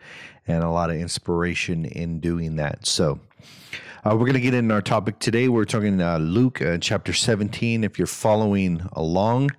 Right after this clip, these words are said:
And here are the words. "Then he said unto the disciples,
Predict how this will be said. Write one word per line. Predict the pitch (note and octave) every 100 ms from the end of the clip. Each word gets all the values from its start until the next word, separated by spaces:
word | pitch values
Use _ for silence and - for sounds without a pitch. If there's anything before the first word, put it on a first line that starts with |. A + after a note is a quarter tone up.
| - - - -
And | - F#2 F#2+ F#2
here | F2+ - - A2+
are | G#2+
the | G2
words. | G2 A2 F2+ D#2+ - F2
"Then | A#2 C#3 D3 D3+ - - - _ _
he | G#2 G2+
said | - A#2 G#2+
unto | G#2 -
the | F#2+ E2
disciples, | G2 - B2 G#2+ - C#2 A#1+ -